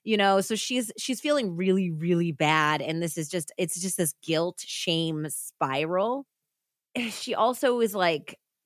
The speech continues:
f-, like, feeling bad about herself, like, and thinking, like, "Maybe it's because I don't look a certain way that, you know, he cheated on me."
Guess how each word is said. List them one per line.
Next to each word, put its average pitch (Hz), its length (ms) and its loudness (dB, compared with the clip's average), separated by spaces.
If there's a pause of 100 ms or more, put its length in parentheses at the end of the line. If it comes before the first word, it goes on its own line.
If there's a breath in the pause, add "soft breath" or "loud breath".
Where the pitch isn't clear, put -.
(300)
f-, - 600 -20 (100)
like, 190 160 -2
feeling 277 300 2
bad 180 220 6
about 175 200 4
herself, 180 880 0
like, 180 300 2
and 165 160 0
thinking, 165 260 -2
like, 160 180 0
"Maybe 160 220 -2
it's 160 100 -6
because 160 340 -4
I 151 460 0
don't 139 280 -6
look 214 200 -4
a - 40 -6
certain 196 400 -4
way 170 720 0
that, 160 600 0 (140)
you 175 160 -4
know, 147 120 -4
he 147 500 -10
cheated 190 300 -2
on 180 200 2
me." 180 260 -4